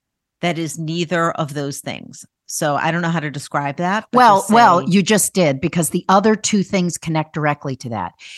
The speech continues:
Speaker 2: If you're either always desperately reaching for, right?
Speaker 1: Yeah.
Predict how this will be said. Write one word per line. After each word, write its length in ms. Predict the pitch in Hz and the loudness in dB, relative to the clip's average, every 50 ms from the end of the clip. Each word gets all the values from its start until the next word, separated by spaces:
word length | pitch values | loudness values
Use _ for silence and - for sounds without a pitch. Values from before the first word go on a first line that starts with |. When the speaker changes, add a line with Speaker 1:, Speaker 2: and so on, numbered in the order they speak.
| - - - _ - | -20 -20 -10 _ 0
Speaker 2:
If 260 | 254 285 - - - | 0 0 0 -2 -2
you're 200 | 359 320 - - - | -2 -2 -2 2 4
either 440 | 185 196 202 208 202 202 202 190 - - | 4 6 6 4 2 2 0 0 0 2
always 540 | 170 170 170 175 170 175 170 165 151 - - - _ _ _ _ _ _ _ _ | 2 2 2 2 2 0 0 0 -2 -4 -8 -14 _ _ _ _ _ _ _ _
desperately 640 | - 320 - - - - - 320 - - 285 285 254 | 2 2 2 2 0 -2 -2 -4 -2 0 0 0 0
reaching 760 | 214 175 175 202 220 220 - - - 226 233 240 254 262 262 262 - | 0 0 0 0 0 -2 -2 -2 -2 0 0 2 0 0 -2 -4 -8
for, 600 | - - 185 143 131 120 127 139 175 220 254 262 - - - - _ - | -6 -2 -2 -2 0 -2 -4 -4 -4 -6 -6 -8 -10 -16 -20 -20 _ -4
right? 320 | 175 185 180 180 214 247 | -2 0 0 0 0 -2
Speaker 1:
Yeah. 200 | 127 92 - - | -4 -8 -10 -12